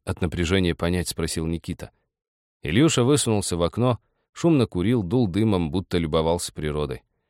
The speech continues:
«Вода кипяченая там, в шкафчике, за стеклом у него!» крикнула из кухни расслышавшая старуха. «А, — облегченно сказал Никита и подал старику банку с желтоватой кипяченой водой».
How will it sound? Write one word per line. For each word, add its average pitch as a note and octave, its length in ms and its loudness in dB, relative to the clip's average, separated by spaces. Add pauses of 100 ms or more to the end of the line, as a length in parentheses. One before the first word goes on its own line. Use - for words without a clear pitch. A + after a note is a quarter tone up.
(300)
«Вода A3 440 8
кипяченая F#3 720 2
там, E3 220 6
в - 40 -2
шкафчике, - 480 2
за D3+ 120 2
стеклом E3 460 4
у - 20 4
него!» C#3 420 6 (240)
крикнула F2+ 460 0
из E2+ 100 0
кухни F#2 440 -4 (100)
расслышавшая F2 680 -2
старуха. E2 500 -4 (480)
«А, — C3 680 2 (340)
облегченно E2 560 0
сказал E2+ 360 0
Никита E2+ 440 -2
и F#2+ 220 -4
подал G#2+ 360 0
старику E2+ 420 -4
банку F#2 440 0
с D2+ 40 -8
желтоватой D#2+ 640 -2
кипяченой D2+ 560 -6
водой». C#2 420 -10